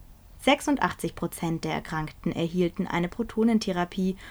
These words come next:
und vierzehn Prozent wurden mit Kohlenstoffionen und anderen Partikeln behandelt. Der Anteil an pädiatrischen Bestrahlungen betrug zweitausendvierzehn ungefähr zehn Prozent. Auf die Behandlung von Augentumoren entfielen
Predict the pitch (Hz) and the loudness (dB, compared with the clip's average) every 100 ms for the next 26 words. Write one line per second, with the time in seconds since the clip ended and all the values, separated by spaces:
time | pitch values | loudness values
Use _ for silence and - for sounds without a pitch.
0 | - - 254 - 302 - 240 220 190 - | -8 2 2 2 -2 2 2 2 -2 -2
1 | 165 175 220 226 233 254 262 - 226 220 | 0 0 0 2 4 4 4 2 2 4
2 | 202 170 160 170 165 170 170 165 233 247 | 4 0 -2 -2 0 2 0 0 2 0
3 | 185 180 190 175 170 165 - 165 - 160 | 0 0 2 0 -2 -4 -6 -8 -4 -4
4 | 156 156 160 156 - - - - - - | -4 -4 -4 -2 -4 -8 -18 -20 -20 -16
5 | - - 226 - 220 247 277 262 - 226 | -16 0 6 8 8 6 6 4 6 4
6 | 220 220 208 208 254 226 - 180 175 - | 4 2 4 4 2 0 0 0 0 -2
7 | 180 196 233 220 208 220 - 285 - - | 0 2 4 6 6 2 -2 -6 -6 -2
8 | 208 208 190 175 160 165 - 220 220 226 | -2 0 0 -2 -2 -4 -2 -4 0 2
9 | 208 254 277 269 208 214 - 170 156 151 | 2 2 2 0 -2 -2 -2 -4 -4 -4
10 | 220 220 170 160 - - - - - - | -6 -4 -4 -6 -6 -14 -18 -16 -14 0
11 | 240 240 262 254 226 233 240 226 220 208 | 2 4 4 4 6 6 4 2 0 2
12 | 180 247 254 220 208 208 202 208 240 262 | 2 6 4 6 6 6 4 4 4 2
13 | - 254 269 | 2 2 2